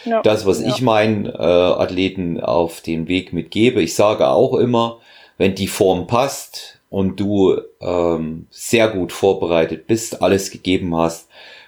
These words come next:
Speaker 2: kann an einem Wettkampftag alles passieren. Aber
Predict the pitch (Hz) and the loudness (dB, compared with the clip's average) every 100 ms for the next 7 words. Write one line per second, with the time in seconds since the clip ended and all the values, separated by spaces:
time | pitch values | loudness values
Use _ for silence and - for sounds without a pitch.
0 | _ - 104 82 76 69 85 82 80 95 | _ -2 2 2 2 2 2 2 2 -2
1 | - 87 82 - 82 78 - - _ _ | -2 -4 -4 -4 0 0 -2 -14 _ _
2 | 92 90 90 - 90 82 78 71 67 - | -2 0 -2 -6 -8 -2 0 0 -2 -10
3 | _ - 92 90 92 | _ 0 2 4 2